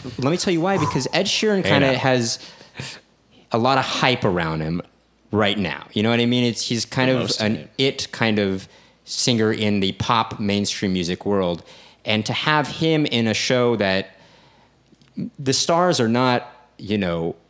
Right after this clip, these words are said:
Speaker 1: big star, celebrity stars in that show, for one, you know?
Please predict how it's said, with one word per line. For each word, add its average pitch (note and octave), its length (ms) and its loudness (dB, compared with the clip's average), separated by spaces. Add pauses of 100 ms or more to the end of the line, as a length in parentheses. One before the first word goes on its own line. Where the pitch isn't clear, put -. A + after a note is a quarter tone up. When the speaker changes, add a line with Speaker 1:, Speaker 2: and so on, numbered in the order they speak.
(480)
Speaker 1:
big A#2+ 260 2
star, G#2 480 2
celebrity G2+ 540 0
stars F#2+ 560 0
in F#2 160 -2
that E2+ 280 -6
show, C3+ 380 0
for F#2+ 180 -4
one, F2+ 520 -2
you F2 100 -4
know? F2+ 260 -2